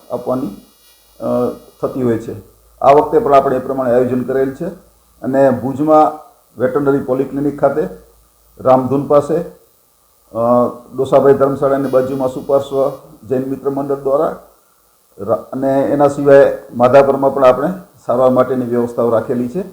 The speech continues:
અને સમગ્ર, અ, સમયગાળા દરમિયાન આ કામગીરી આપણે ચાલુ રાખશું અને કોઈ પણ પક્ષીને ઈજા થાય તો તરત જ એને સારવાર મળી જાય અને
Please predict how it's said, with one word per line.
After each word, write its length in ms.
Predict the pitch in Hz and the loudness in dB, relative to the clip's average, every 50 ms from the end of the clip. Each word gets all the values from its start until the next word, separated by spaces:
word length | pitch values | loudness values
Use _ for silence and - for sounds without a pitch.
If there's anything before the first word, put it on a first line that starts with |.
| - _ _ _ _ _ _ _ _ | -18 _ _ _ _ _ _ _ _
અને 440 | - 123 135 135 139 139 131 - - - - - _ _ - - | -4 -2 0 2 2 2 2 0 -2 -8 -16 -20 _ _ -14 -8
સમગ્ર, 380 | 151 151 160 165 160 160 151 143 - - - - - _ _ _ _ _ _ - | 0 2 2 4 6 6 6 4 4 0 -6 -16 -20 _ _ _ _ _ _ -12
અ, 300 | 110 120 123 127 117 98 - - - _ _ _ _ _ _ _ - - | -8 -4 -2 -2 -2 -2 -4 -8 -14 _ _ _ _ _ _ _ -18 -10
સમયગાળા 440 | 139 139 147 143 135 135 135 139 | -4 0 0 2 4 4 4 4
દરમિયાન 400 | 131 123 131 131 131 139 135 123 | 4 2 0 0 0 -2 0 2
આ 60 | 135 131 | 2 2
કામગીરી 460 | 123 120 120 123 123 117 123 123 120 | 2 0 0 -2 -2 -2 -2 0 0
આપણે 180 | 113 113 123 | 0 -2 -4
ચાલુ 280 | 123 - 123 110 110 110 | -4 -2 -2 -2 -2 -2
રાખશું 360 | 107 110 107 - - - 110 - _ _ _ _ _ _ _ _ _ | -2 -4 -4 -6 -12 -20 -20 -20 _ _ _ _ _ _ _ _ _
અને 260 | - 127 135 135 135 | -6 -2 -2 0 0
કોઈ 240 | 120 120 - 135 151 | -2 -2 -2 -2 -2
પણ 180 | 160 - 175 139 | -2 -2 -4 -2
પક્ષીને 580 | - 143 139 - - 151 139 147 151 151 - - _ - - | -2 -4 -4 -4 -4 -4 -4 -2 -4 -6 -8 -12 _ -16 -10
ઈજા 400 | 123 120 143 147 139 - - - - - | 0 4 4 4 4 4 0 -6 -2 2
થાય 140 | 143 151 | 2 2
તો 100 | 139 147 | 2 0
તરત 300 | 131 - 123 135 143 139 | -2 -2 -2 -2 -2 -2
જ 80 | 139 139 | -4 -4
એને 120 | 139 139 | -4 -6
સારવાર 320 | 127 - 127 117 131 139 135 | -4 -4 -2 -2 0 0 -2
મળી 240 | 127 123 147 156 160 | -2 -2 -2 -2 0
જાય 180 | 139 131 110 | 0 0 0
અને 340 | 120 123 123 127 143 165 160 | 0 -2 -4 -4 -6 -6 -8